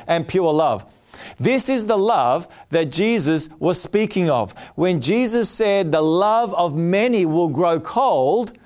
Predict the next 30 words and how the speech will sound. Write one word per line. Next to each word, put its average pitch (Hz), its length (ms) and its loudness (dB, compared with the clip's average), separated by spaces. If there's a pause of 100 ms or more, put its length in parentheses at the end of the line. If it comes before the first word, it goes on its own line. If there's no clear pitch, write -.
(180)
when 175 220 0
lawlessness 190 720 0
abounds," 160 520 0
what 151 180 0
Jesus 226 440 -2
was 196 180 0
saying 196 440 0
is 175 180 0
that 165 340 0 (380)
the 196 100 2
natural 180 1000 0
consequence, 170 1300 -2
sadly, 202 720 0 (380)
of 156 260 0 (600)
lawlessness 180 960 0
will 180 180 0
be 175 200 0
that 147 280 -2
genuine 233 800 0
love, 156 340 0
that 160 160 2
agape 202 880 0
love. 147 420 0
That's 196 260 -2
the 240 100 0
word 220 340 0
there 202 200 2
that 180 200 2
is 170 220 0
used, 147 260 -2